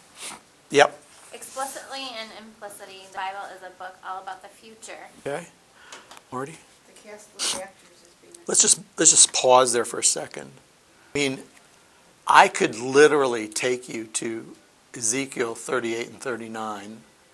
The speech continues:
Speaker 1: and show you the countries that are involved in what we call Gog and Magog.
Speaker 3: Syria?
Speaker 1: And they, they,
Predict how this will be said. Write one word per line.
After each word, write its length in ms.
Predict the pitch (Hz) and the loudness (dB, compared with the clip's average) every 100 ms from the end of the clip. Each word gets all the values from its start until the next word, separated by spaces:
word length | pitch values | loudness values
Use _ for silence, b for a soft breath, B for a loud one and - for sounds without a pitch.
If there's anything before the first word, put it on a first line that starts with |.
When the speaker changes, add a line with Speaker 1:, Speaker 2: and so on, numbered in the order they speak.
| B B B | B B B
Speaker 1:
and 160 | 135 131 | -8 -2
show 320 | - 165 143 | 0 2 2
you 320 | 143 135 131 - _ _ - _ - | 2 -2 -6 -14 _ _ -20 _ -20
the 100 | 123 | -14
countries 800 | - 147 139 - 117 117 - - _ | -4 -2 -2 -4 -4 -6 -10 -10 _
that 160 | 117 120 | -4 -2
are 100 | 123 | -2
involved 760 | 113 113 120 104 113 - - - _ | -4 2 2 2 -4 -12 -20 -20 _
in 420 | 143 127 117 110 - - _ _ | -6 -6 -8 -12 -20 -20 _ _
what 140 | - 120 | -6 -4
we 80 | 123 | -2
call 220 | 139 117 | 0 0
Gog 340 | 104 123 120 | 2 2 2
and 120 | 113 | -2
Magog. 560 | 110 120 120 95 104 110 - _ | -6 -6 -6 -8 -10 -12 -20 _
Speaker 3:
Syria? 360 | - 214 214 - - | -18 -16 -16 -14 -10
Speaker 1:
And 140 | 135 | 0
they, 220 | 151 170 - - - - | 2 2 0 -16 -20 -10
they, 240 | 135 151 | 0 2